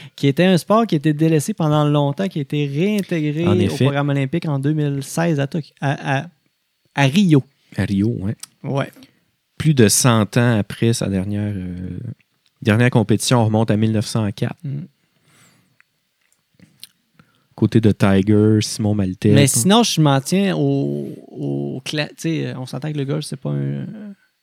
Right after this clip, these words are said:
Speaker 1: une discipline, euh, classique. Si je m'en tiens aux disciplines classiques, euh, je pense que la, la, tout ce qui, ce qui a trait à la course, là, je pense que
Speaker 2: Ouais.
Speaker 1: le
Speaker 2: Sprint ou, euh,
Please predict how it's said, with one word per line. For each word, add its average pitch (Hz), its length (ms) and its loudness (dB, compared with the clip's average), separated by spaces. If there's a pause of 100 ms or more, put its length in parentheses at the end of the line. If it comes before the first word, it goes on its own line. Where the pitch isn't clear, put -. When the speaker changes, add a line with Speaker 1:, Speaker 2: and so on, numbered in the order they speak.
(180)
Speaker 1:
une 139 80 -2
discipline, 139 600 -6
euh, 135 140 -10 (380)
classique. - 680 -10 (720)
Si - 160 -12
je 143 60 -6
m'en 135 140 -2
tiens 165 180 -4
aux 160 40 -4
disciplines 143 460 -6
classiques, 139 640 -8 (240)
euh, 135 220 -6
je 123 100 -12
pense 180 260 -2
que 156 120 0
la, 139 160 2
la, 131 260 -2
tout - 140 -12
ce - 80 -20
qui, - 200 -16
ce - 140 -14
qui 139 220 -6
a 131 100 -2
trait - 140 -8
à 151 80 -2
la 127 100 -2
course, - 480 -6
là, 139 80 -8
je - 80 -12
pense 135 380 -10
que - 100 -20 (340)
Speaker 2:
Ouais. 104 200 0 (1700)
Speaker 1:
le 131 440 -2 (800)
Speaker 2:
Sprint 170 560 2
ou, 107 200 4
euh, 92 420 -4